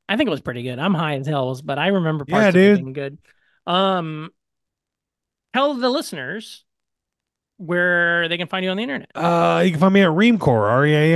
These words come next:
Speaker 2: M K O R E, at all the things.
Speaker 1: Hmm. You can find me, Patrick Hasty, at Patrick Hasty on, uh, almost everything.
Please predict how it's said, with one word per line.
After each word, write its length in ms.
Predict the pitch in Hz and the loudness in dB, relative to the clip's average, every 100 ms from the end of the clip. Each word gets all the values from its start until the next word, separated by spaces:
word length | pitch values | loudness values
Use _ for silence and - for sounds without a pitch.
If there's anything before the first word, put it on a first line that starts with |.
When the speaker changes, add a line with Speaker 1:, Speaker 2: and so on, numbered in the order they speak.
| 160 | 2
Speaker 2:
M 120 | 120 | 0
K 220 | 139 135 | 0 0
O 120 | 135 | 2
R 200 | 139 143 | 2 2
E, 220 | 151 135 | 0 0
at 80 | 104 | 0
all 280 | 107 120 123 | -2 -2 -2
the 120 | 120 | -2
things. 680 | 107 135 117 95 98 90 - _ _ _ | -2 -2 -2 -6 -14 -16 -18 _ _ _
Speaker 1:
Hmm. 960 | 240 554 659 539 294 160 135 127 120 151 - _ _ _ _ _ _ _ _ _ _ - | -6 -6 -6 -6 -6 -8 -10 -12 -16 -18 -20 _ _ _ _ _ _ _ _ _ _ -4
You 180 | 190 | 0
can 100 | 175 | 0
find 160 | 147 131 | 0 -4
me, 240 | 160 349 349 _ _ _ _ _ _ - | -6 -8 -12 _ _ _ _ _ _ -6
Patrick 300 | 151 147 139 | -4 -2 -2
Hasty, 320 | 196 - 139 | -2 -4 -6
at 240 | 143 - | -4 -6
Patrick 460 | - 190 160 160 143 | -6 -4 -4 -4 -4
Hasty 340 | 185 220 - | -4 -4 -6
on, 160 | 139 135 | -6 -6
uh, 120 | 135 | -6
almost 340 | 156 156 127 | -6 -6 -6
everything. 340 | 147 151 170 | -6 -4 -6